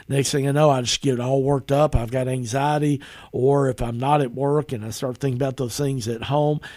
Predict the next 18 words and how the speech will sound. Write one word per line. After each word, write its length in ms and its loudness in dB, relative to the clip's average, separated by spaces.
uh, 360 -10
I 40 -8
get 220 0
into 260 0
depression." 720 -2
And 180 -8
I 100 -10
said, 240 -6
"Man, 280 0
I 120 2
understand. 560 -2
I've 220 -8
been 180 4
there 160 0
with 160 -6
both 220 -2
those, 300 -2
but 500 0